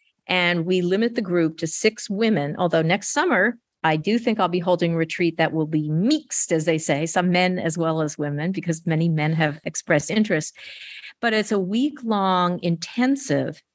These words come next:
really designed for authors to get away from the distractions of their daily life,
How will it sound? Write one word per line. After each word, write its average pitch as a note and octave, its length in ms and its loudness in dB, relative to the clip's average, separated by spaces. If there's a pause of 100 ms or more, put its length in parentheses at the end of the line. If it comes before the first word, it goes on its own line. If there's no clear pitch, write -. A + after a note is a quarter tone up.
(240)
really B3 400 2
designed D3 880 0 (160)
for - 280 0
authors F#3+ 520 2
to - 120 0
get G3+ 300 0
away G3+ 460 2
from E3 220 0
the D#3+ 80 2
distractions D#3+ 720 -2
of F3 120 0
their E3 100 0
daily D#3 360 0
life, C#3 540 -2